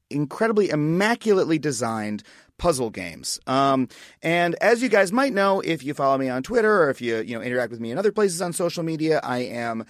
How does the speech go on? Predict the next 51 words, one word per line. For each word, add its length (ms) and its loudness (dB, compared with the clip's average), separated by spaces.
very, 600 2
very, 380 4
very 380 2
into 220 -4
video 260 -4
games. 320 -10
It's 200 -12
the 360 -4
art 220 2
form 280 -2
that 100 2
I 20 2
relate 400 0
to 260 -2
most, 720 0
uh, 300 0
intimately. 580 -2
It's 240 -2
the 180 -2
art 160 2
form 200 -2
that 100 0
I 80 0
grew 400 0
up 240 2
immersing 460 -2
myself 540 -2
in, 340 -4
um, 540 0
and 320 0
it's 100 -6
the 120 -2
art 140 0
form 160 -4
that 80 -4
I 60 -2
continue 520 -2
to 340 -4
make 220 -2
sure 160 -2
that 80 4
I 80 2
keep 260 -6
up 200 -4
with, 320 -8
um, 420 -4
and, 220 -6
you 80 -4
know, 160 -6
that 100 -4
I 160 -2